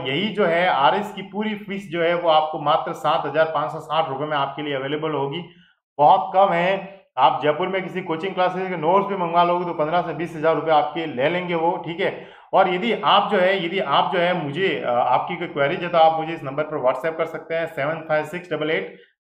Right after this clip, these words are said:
नाइन ट्रिपल फोर सिक्स, ठीक है। ये ट्रिपल फोर सिक्स है, ये ध्यान में रखना, सेवन फाइव सिक्स डबल एट नाइन ट्रिपल फोर सिक्स पर, अ, सिक्स पर आप WhatsApp भी कर सकते हैं। प्लस पर जुड़िए, वहाँ पर तो है, हम डेली मॉडल आंसर की जो है, हम तैयारी करते हैं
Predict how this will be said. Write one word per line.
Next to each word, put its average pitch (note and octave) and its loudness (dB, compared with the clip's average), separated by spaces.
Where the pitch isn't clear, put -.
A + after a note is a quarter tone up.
नाइन E3+ 2
ट्रिपल G3 -2
फोर D3 -2
सिक्स, - -14
ठीक D3+ -8
है। G#3 -4
ये D#3+ -2
ट्रिपल F3 -6
फोर E3 -4
सिक्स D3+ -12
है, F#3+ -6
ये A#2+ -10
ध्यान D#3+ -8
में D3+ -4
रखना, D3+ -6
सेवन D#3 -6
फाइव D#3 -2
सिक्स - -12
डबल C#3+ -4
एट D#3 -6
नाइन C#3+ -4
ट्रिपल D3+ -8
फोर D3+ -4
सिक्स D3 -12
पर, D3+ -6
अ, C3 -2
सिक्स D#3+ -10
पर D3 -2
आप B2 2
WhatsApp C3+ -2
भी D#3+ -8
कर D#3+ -4
सकते D#3+ -8
हैं। F3+ -4
प्लस A#3 4
पर B3+ 2
जुड़िए, A#3+ 2
वहाँ F#3 6
पर A#3 2
तो B3 2
है, A3+ 4
हम G#3 0
डेली G#3 2
मॉडल G3 4
आंसर F#3 0
की G3 -8
जो F#3 0
है, E3+ 4
हम E3+ -2
तैयारी D3 2
करते E3+ -2
हैं F#3+ -6